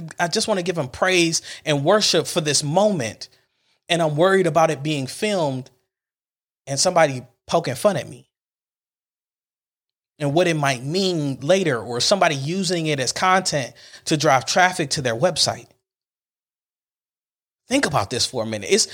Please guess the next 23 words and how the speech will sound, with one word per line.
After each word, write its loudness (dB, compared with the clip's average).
it's 2
one 2
thing 0
to, -2
to 0
film 2
a 0
sermon, 0
right, 0
that 2
has 0
been 0
prepared 2
for -2
the 0
masses. 0
It's -6
one 2
thing 0
to -4
film -2
a -2
preacher -4